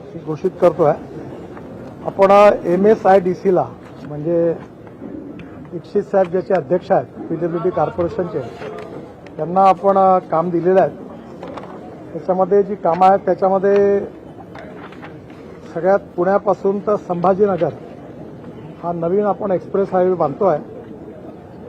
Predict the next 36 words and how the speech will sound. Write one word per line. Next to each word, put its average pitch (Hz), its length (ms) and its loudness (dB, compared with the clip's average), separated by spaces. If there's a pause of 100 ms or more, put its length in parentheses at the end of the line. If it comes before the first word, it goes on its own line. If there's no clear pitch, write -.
हा 185 360 4
सोळा 180 420 4
हजार 190 260 4
तीनशे 185 360 -2
अठरा 190 260 0
कोटीचा 180 460 0
आहे, 147 200 -4 (1040)
एमओयू 190 280 4
झालेला 202 380 4
आहे. 123 100 -2 (920)
एक - 160 -12
पहिला 180 280 4
पु-, 190 280 0
जो 180 260 0
आहे 196 180 6
तो 202 160 0
पुणे 190 340 0
अहमदनगर 185 760 2 (880)
संभाजीनगर 185 540 2 (280)
असा 175 200 0
रस्ता 170 260 0
आहे. 147 160 -2 (800)
तो 190 120 2
रस्ता 202 280 4
पूर्ण 208 300 2
चांगला 190 340 2
करणार, 180 340 0
त्याच्यावर 180 360 0
पूल 185 220 0
वगैरे 185 240 2
बांधून 175 280 -4
दोन 180 200 -2
हजार 185 180 2
कोटी 180 240 -6
खर्च 165 200 -6
करणार. 147 380 -6